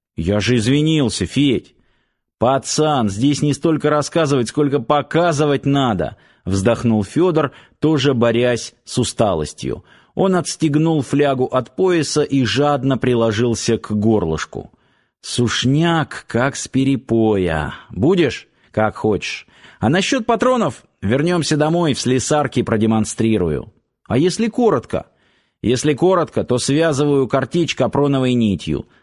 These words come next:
Старый способ, известен еще до катаклизма. Странно, что ты не знаешь.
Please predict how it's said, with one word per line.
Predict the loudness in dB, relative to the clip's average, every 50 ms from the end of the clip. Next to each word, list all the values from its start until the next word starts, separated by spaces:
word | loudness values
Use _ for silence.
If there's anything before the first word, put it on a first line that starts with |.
| _ -20
Старый | -10 -4 -2 0 0 2 0 0
способ, | 0 0 2 2 2 2 0 -2 -2 -2 -2
известен | -2 0 2 2 2 0 0 0 0 0
еще | 0 0 0 0 0 0 0 0
до | 2 2 2 2
катаклизма. | 0 0 -2 -2 -2 0 0 0 0 0 0 0 -2 -2 -4 _ _ _ _ _ _ _
Странно, | -16 -8 -2 0 2 2 2 2 2 0 0 0
что | 0 0 0
ты | 0 0 0
не | 2 2 0
знаешь. | 0 0 0 0 0 -2 -4 -6 -12 -18